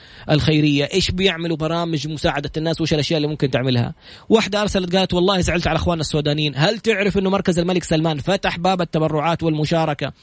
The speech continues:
لدعم، آه، يعني مواطنين المملكة، لدعم ال-، آه، أخواننا في السودان؟ إن كان المملكة وخارج المملكة، كيف ممكن تدخل وتحط بالكريدت كارد ولا بالم-،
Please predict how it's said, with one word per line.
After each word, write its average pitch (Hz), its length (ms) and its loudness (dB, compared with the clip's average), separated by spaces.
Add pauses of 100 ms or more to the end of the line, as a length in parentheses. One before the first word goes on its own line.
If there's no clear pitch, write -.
(300)
لدعم، 156 500 2 (220)
آه، 135 200 -2
يعني 117 380 2
مواطنين 151 580 4
المملكة، 151 580 -2 (400)
لدعم 160 460 2
ال-، 139 280 -2
آه، 110 380 -6
أخواننا 160 320 0
في 139 60 0
السودان؟ 139 500 2 (120)
إن 156 80 0
كان 160 160 0
المملكة 151 380 0
وخارج 143 280 2
المملكة، 139 420 2
كيف 139 200 -2
ممكن 147 240 -2
تدخل 143 300 2
وتحط 135 300 0 (140)
بالكريدت 131 440 0
كارد 139 260 2
ولا 123 160 2
بالم-، 120 480 -2